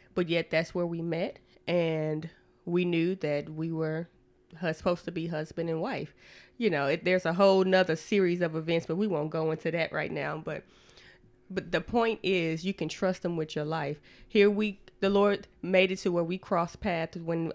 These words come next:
I was fifteen and he was nineteen. And just two years later, two years later, we didn't notice each other. We didn't, we, we weren't interested in each other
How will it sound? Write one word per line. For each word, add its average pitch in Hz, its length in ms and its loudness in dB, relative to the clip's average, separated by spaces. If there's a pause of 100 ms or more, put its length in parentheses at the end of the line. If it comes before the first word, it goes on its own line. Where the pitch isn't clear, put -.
I 170 100 2
was 160 200 -4
fifteen 180 440 -2
and 156 100 0
he 180 140 0
was 160 180 -6
nineteen. 175 600 -4
And 160 120 -2
just 180 300 -4
two 262 260 2
years 220 380 0
later, 175 480 -2 (760)
two - 160 0
years 262 280 0
later, 190 180 4
we 208 160 4
didn't 269 160 0
notice 214 340 2
each 170 220 -6
other. 131 320 -6 (380)
We 202 180 2
didn't, 214 380 0
we, 202 320 -2
we 196 180 -2
weren't 220 260 0
interested 196 440 -4
in 175 100 -4
each 170 220 -8
other 156 280 -2